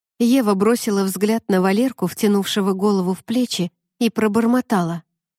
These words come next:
«Сейчас бы нам зонтик, большой, как в парке у лотков с мороженым». Зонтики, которыми укрывали от солнца лотки с мороженым, совершенно не подходили для защиты от ливня.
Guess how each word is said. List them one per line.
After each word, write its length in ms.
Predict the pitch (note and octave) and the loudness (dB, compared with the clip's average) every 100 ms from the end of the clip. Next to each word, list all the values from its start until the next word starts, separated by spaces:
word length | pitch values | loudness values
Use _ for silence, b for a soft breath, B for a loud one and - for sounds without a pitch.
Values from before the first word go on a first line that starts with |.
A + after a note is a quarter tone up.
| _ _ _ _ _ | _ _ _ _ _
«Сейчас 520 | - B3 A3 - A#3+ | -6 -4 -2 -2 -2
бы 140 | A3 B3 | 0 2
нам 240 | B3 B3 | 2 0
зонтик, 640 | A3+ C#4 C4+ A#3 G3 - _ _ _ - | 0 0 0 -2 -8 -10 _ _ _ -4
большой, 720 | B3 D4 D4 - C#4 F#3+ F3 _ _ _ _ - | 0 0 -2 -4 -2 -4 -8 _ _ _ _ -4
как 200 | F4 - | -4 -4
в 100 | - | -2
парке 380 | F4+ A3+ - | 0 0 0
у 60 | A#3 | 2
лотков 420 | B3 C4 - A#3+ | 2 0 -2 -2
с 80 | - | 0
мороженым». 680 | B3 C4+ B3+ F#3+ F3+ F3+ F#3+ _ _ _ _ _ _ _ _ _ _ | 0 2 0 0 -2 -2 -6 _ _ _ _ _ _ _ _ _ _
Зонтики, 640 | G#3+ F#3+ G#3+ C4+ B3+ G3 G3+ | -2 2 2 2 0 -2 0
которыми 520 | G#3 G3 A3 A3 G3+ | 0 0 2 2 2
укрывали 520 | F#3+ - G3 G#3+ G#3+ | 0 0 0 0 0
от 160 | F#3 - | -2 -4
солнца 420 | - G#3+ G3+ F#3 | -2 -2 0 -2
лотки 360 | F#3+ - - A3 | -2 -4 -4 -4
с 120 | - | 0
мороженым, 680 | F#3 F#3+ C4 G#3 E3+ E3+ - _ _ | -2 0 -2 0 -2 -2 -6 _ _
совершенно 680 | - C4+ B3+ B3 E4+ D4 G3 | -2 0 0 0 0 2 2
не 140 | G3 | 0
подходили 640 | F3+ - - G3+ G3+ A3+ F3+ | -2 -8 -4 -2 0 0 0
для 180 | F3+ F3+ | 0 0
защиты 460 | G3 - G#3 - | -2 -2 -4 -2
от 200 | A3+ - | -2 -2
ливня. 440 | A#3+ G3+ D#3 E3 | -2 0 -2 -8